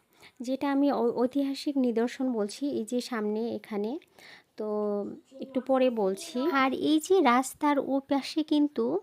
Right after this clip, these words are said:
উম, বেলেম টাওয়ার, টরে দি বেলেম এবং, আম, নাবিকদের যে,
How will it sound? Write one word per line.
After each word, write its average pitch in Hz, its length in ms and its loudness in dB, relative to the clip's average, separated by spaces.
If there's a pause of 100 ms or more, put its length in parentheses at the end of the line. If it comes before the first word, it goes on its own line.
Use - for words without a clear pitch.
উম, 226 380 0
বেলেম 247 380 4
টাওয়ার, 240 520 4 (200)
টরে 240 300 4
দি 233 140 0
বেলেম 208 440 2
এবং, 214 600 -2 (420)
আম, 208 600 0 (120)
নাবিকদের 226 880 -2 (260)
যে, 226 580 0